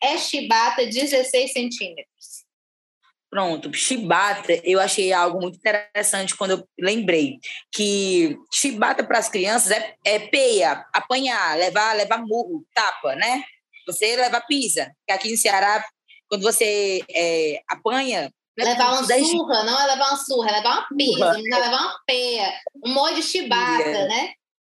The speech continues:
Speaker 2: Isso, tudo aqui é gíria, até pra gente chamar que não é daqui, é mais complicado. A gente costuma falar sempre as gírias daqui, né? Pra criança é isso, apanhar. Pro adulto, aqui, né, ele entende que é apanhar, mas também pode ser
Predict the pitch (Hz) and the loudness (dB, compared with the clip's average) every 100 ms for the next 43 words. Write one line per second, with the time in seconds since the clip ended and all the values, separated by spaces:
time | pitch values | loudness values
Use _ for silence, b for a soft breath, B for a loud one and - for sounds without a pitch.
0 | _ 247 247 202 - 180 143 - 254 254 | _ -4 -2 -2 -2 -2 -2 -4 0 0
1 | 254 233 233 196 220 226 220 226 247 254 | 2 0 0 0 0 0 -2 -2 -2 0
2 | 220 208 196 190 190 180 180 175 175 175 | -2 0 0 0 -2 -4 0 2 2 0
3 | 170 185 190 196 254 285 185 156 170 - | 0 0 -2 -6 -4 0 0 0 -2 -6
4 | 170 175 175 170 165 165 190 202 196 B | -8 -4 -2 2 2 2 0 0 -2 B
5 | B B 175 170 180 170 160 151 233 220 | B B 0 0 2 2 2 0 0 -2
6 | 220 233 B B B _ - 277 277 294 | -2 -6 B B B _ -4 0 0 0
7 | 240 294 320 - - 427 254 - 208 196 | 2 2 2 2 0 0 0 2 0 2
8 | 311 - 165 151 _ _ _ _ _ _ | 0 0 -2 -4 _ _ _ _ _ _
9 | - _ - 269 226 170 226 330 - 196 | -20 _ 0 2 2 0 0 0 0 -2
10 | 185 190 185 - 349 240 180 233 240 226 | 0 0 -2 2 2 4 2 0 0 0
11 | 247 285 294 311 359 285 190 175 165 240 | -2 -6 -2 -2 -2 -2 0 2 2 2
12 | 233 254 285 - 262 262 262 339 - 190 | 2 0 0 0 0 2 0 0 0 2
13 | 233 | 0